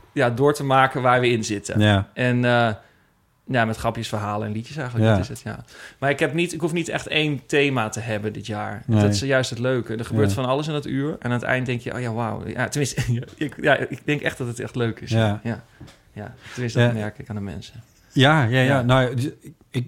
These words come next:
Speaker 2: ik vind het zelf heel leuk dat wij, eh, zeker in die, in die, in die periode in maart, half jaar geleden, maar eigenlijk nog steeds, eh, eh, de Eeuw van de Amateur elke week maken.
Speaker 1: Ja.
Speaker 2: Omdat het ook een soort van document wordt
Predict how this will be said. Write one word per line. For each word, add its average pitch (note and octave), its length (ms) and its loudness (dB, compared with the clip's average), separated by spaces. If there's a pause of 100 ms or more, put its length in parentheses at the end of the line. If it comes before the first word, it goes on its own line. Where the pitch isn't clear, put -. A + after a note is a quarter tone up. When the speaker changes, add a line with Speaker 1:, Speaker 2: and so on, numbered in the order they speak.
Speaker 2:
ik B2 180 -2
vind A#2 220 4
het G#2 100 -4
zelf A#2+ 240 4
heel A#2 140 6
leuk A2+ 220 4
dat A2 120 0
wij, A2 500 2
eh, G#2+ 220 0
zeker A#2+ 340 4
in A2 100 6
die, G#2+ 220 4
in G#2 100 2
die, G2+ 320 0
in G#2+ 180 0
die G#2 80 -2
periode G#2+ 400 -2
in G2+ 100 2
maart, A2 260 2
half G2 180 -2
jaar G2 140 0
geleden, G#2 340 -2
maar G2+ 100 -2
eigenlijk A2 300 0
nog - 80 -4
steeds, C3 540 0
eh, G#2 580 -2
eh, G#2+ 300 -2
de G#2+ 80 -6
Eeuw A2 80 0
van G#2+ 100 0
de G#2 60 4
Amateur A#2+ 260 2
elke G#2 220 0
week F#2+ 240 2
maken. F#2 420 0
Speaker 1:
Ja. A#2+ 260 -2 (400)
Speaker 2:
Omdat A2 220 6
het G#2+ 140 0
ook B2+ 160 0
een - 60 -2
soort - 180 0
van G#2+ 180 2
document A2 520 4
wordt G2 500 0